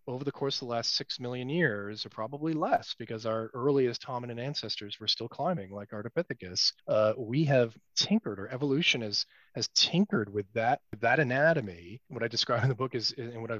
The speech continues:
what, you know, colleagues and I have talked about is it's, it's duct tape and paper clips, just holding these bones together, and it makes them just good enough to survive. But evolution doesn't care about your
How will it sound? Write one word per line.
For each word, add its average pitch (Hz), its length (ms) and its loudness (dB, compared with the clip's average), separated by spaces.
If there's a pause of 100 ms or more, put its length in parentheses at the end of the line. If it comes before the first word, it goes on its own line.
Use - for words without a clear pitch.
what, 123 220 -10
you 113 60 -10
know, 107 60 -8
colleagues 120 360 4
and 113 100 -2
I 107 60 0
have 107 100 -6
talked - 240 6
about 104 240 -2
is 110 160 -8 (220)
it's, - 200 -2 (120)
it's 135 220 -2
duct - 260 -4
tape 151 180 2
and 160 100 2
paper 208 240 2
clips, - 440 4 (360)
just - 200 0
holding 151 560 6
these 147 200 4
bones 123 420 0
together, 95 520 -6 (160)
and 120 100 -4
it - 80 -8
makes 127 220 2
them 113 220 -4
just - 460 0 (120)
good 123 140 -2
enough 107 600 -4 (340)
to 117 100 -6
survive. 110 1040 6 (380)
But 135 100 2
evolution 156 460 6
doesn't 120 240 -4
care 120 180 -4
about 104 240 -8
your 98 100 -18